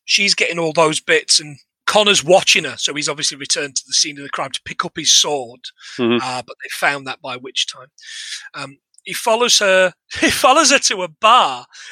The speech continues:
Speaker 1: Uh, she's like, uh, "Oh, the usual, please." And it looks like brandy. It looks like a brandy to me,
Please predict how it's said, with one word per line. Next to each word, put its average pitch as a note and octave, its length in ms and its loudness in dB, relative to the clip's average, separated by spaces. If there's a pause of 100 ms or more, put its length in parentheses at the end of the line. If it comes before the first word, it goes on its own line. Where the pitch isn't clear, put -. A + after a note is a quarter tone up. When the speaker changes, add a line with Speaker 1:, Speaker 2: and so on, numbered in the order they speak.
(120)
Speaker 1:
Uh, F3+ 300 2
she's G#3+ 340 2
like, E3 340 0
uh, D#3 340 -6
"Oh, F#3+ 140 6
the F#3 140 0
usual, A3 540 2
please." B2+ 580 -4
And E3 140 -12
it A3+ 100 0
looks C#4 240 2
like A3 220 4
brandy. G3 580 0
It E3 120 -20
looks G3+ 200 -6
like F3 140 -8
a D#3 40 -18
brandy D#3 400 -8
to - 140 -2
me, D#3 340 -2